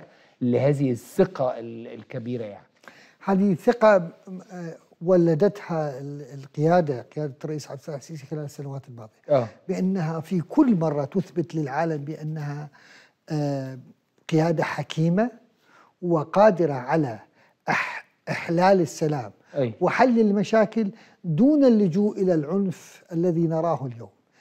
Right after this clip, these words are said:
Speaker 2: وثقة إيطاليا مبنية على ثقة أوروبا وثقة العالم أجمع، وحتى ثقة الولايات المتحدة الأمريكية.
Speaker 1: مم.
Speaker 2: لا، بل أكثر من ذلك، ثقة حتى من يكونون العداء لمصر ثقتهم كبيرة بأن
Speaker 1: آه، ما هو
Speaker 2: القيادة
Speaker 1: هي دي
Speaker 2: حاليا
Speaker 1: ال-، دي المفارقة بقى، إن
Speaker 2: قيادة
Speaker 1: هم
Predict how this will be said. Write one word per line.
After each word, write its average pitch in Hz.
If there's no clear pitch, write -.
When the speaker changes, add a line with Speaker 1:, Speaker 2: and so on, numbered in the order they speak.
Speaker 2:
وثقة 220
إيطاليا 196
مبنية 170
على 156
ثقة 160
أوروبا 160
وثقة 151
العالم 147
أجمع، 120
وحتى 254
ثقة -
الولايات 127
المتحدة 139
الأمريكية. 120
Speaker 1:
مم. 143
Speaker 2:
لا، 156
بل 160
أكثر 160
من 113
ذلك، -
ثقة 269
حتى 185
من 151
يكونون 170
العداء 143
لمصر 156
ثقتهم 156
كبيرة 165
بأن -
Speaker 1:
آه، 147
ما 127
هو 139
Speaker 2:
القيادة 135
Speaker 1:
هي 160
دي 170
Speaker 2:
حاليا 151
Speaker 1:
ال-، 139
دي 147
المفارقة 147
بقى، 127
إن 139
Speaker 2:
قيادة 160
Speaker 1:
هم -